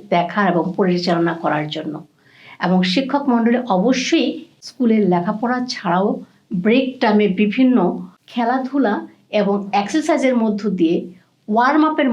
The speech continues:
মধ্য দিয়ে শিশুদের বা কিশোরদের ব্রেনটাকে ফ্রেশ করবে, যেন পড়াশোনায় সে মনোযোগী হতে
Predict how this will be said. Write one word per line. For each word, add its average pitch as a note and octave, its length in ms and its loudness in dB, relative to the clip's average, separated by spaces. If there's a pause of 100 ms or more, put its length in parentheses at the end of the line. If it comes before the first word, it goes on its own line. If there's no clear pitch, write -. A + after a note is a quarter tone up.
মধ্য A3 200 0 (200)
দিয়ে F3+ 180 4 (280)
শিশুদের C4+ 540 2
বা F#3+ 80 0 (180)
কিশোরদের A3 600 0 (500)
ব্রেনটাকে B3+ 760 2 (520)
ফ্রেশ F4 280 2 (180)
করবে, D#3 300 2 (520)
যেন C#4 180 4 (680)
পড়াশোনায় C#4+ 680 0
সে F#4 80 0 (260)
মনোযোগী F3+ 500 2
হতে F3+ 200 -4